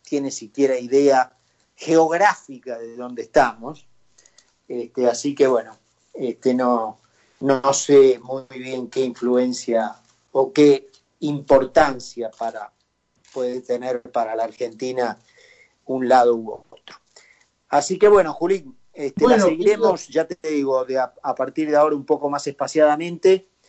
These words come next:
Speaker 2: Sí, señor.
Speaker 1: Este, pero desde ya que esto no está resuelto, y en tanto no se resuelva, va a ser un tema que la vamos a seguir.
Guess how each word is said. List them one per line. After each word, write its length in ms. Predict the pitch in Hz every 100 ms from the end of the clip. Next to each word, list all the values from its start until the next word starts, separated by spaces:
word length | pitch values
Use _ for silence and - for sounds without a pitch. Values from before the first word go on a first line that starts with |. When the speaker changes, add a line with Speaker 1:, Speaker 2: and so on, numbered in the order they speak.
| _
Speaker 2:
Sí, 100 | 180
señor. 460 | 156 180 175 147 135
Speaker 1:
Este, 580 | 123 120 117 117 117 -
pero 1040 | 139 127 127 123 120 120 117 113 110 110 _
desde 360 | 127 127 127 135
ya 260 | 139 151
que 100 | 151
esto 160 | 143 147
no 80 | 139
está 160 | 139
resuelto, 760 | 143 147 143 175 185 180 214 214
y 120 | 156 139
en 140 | 143
tanto 360 | 151 151 147 151
no 180 | 175
se 160 | 170 165
resuelva, 760 | 170 - 175 185 196 214 196 - _ _ _ 120
va 80 | 135
a 40 | 135
ser 220 | 156 135
un 120 | 131
tema 280 | 117 143 131
que 80 | 120
la 160 | 120
vamos 260 | 123 120 120
a 80 | 113
seguir. 340 | 117 107 -